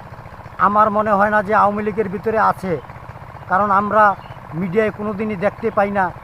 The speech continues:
বা শুনিও নাই যে একজন এমপির বেতন কত। আজকের ব্যারিস্টার সুমন এমপি হয়ে ওনার বেতন এবং উনি কয় কোটি টাকা বরাদ্দ পাইছে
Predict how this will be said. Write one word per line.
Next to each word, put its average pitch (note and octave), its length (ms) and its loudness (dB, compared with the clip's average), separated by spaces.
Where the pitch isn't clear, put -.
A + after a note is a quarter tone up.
বা F#3+ 220 6
শুনিও B3 360 2
নাই G#3 220 4
যে D#3+ 100 0
একজন G3 360 0
এমপির G3 320 -6
বেতন G3 400 -2
কত। F#3 220 -4
আজকের G3+ 380 0
ব্যারিস্টার G3+ 420 -2
সুমন G#3+ 400 -2
এমপি G#3+ 380 0
হয়ে G3+ 360 2
ওনার G#3 240 2
বেতন G#3 440 2
এবং G#3 240 -2
উনি G#3 240 -4
কয় G#3+ 260 4
কোটি G#3 220 -6
টাকা G#3+ 240 2
বরাদ্দ G3 500 0
পাইছে G#3 440 0